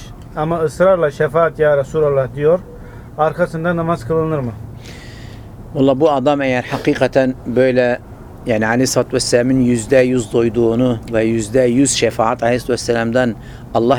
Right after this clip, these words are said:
Speaker 2: izin vermeksizin yüzde yüz şefaati ona bağladığını böyle itikad ediyorsa, tamam mı?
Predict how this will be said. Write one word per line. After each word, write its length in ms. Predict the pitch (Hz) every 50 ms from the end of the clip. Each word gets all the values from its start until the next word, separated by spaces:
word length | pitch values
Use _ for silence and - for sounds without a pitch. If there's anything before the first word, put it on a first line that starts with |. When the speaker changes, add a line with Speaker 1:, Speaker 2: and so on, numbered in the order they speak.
| - -
Speaker 2:
izin 300 | 139 113 117 135 127 117
vermeksizin 680 | 117 117 113 120 131 127 - - 123 117 107 123 123 120
yüzde 420 | 117 117 117 107 107 107 117 135
yüz 360 | 131 131 123 120 139 143 123
şefaati 500 | - - 120 107 - 120 117 117 110 113
ona 320 | 131 123 127 127 131 123 113
bağladığını 720 | 120 117 117 113 117 117 110 123 123 123 123 135 135 120 - - - - - - - - - 104
böyle 300 | 113 135 143 143 135 143
itikad 680 | - 165 147 113 113 - 131 113 - - 143 143 135
ediyorsa, 720 | - 143 139 120 147 180 185 170 131 - - 123 127 151 - - - - - - - - - -
tamam 300 | - 117 143 185 208 165
mı? 140 | 123 107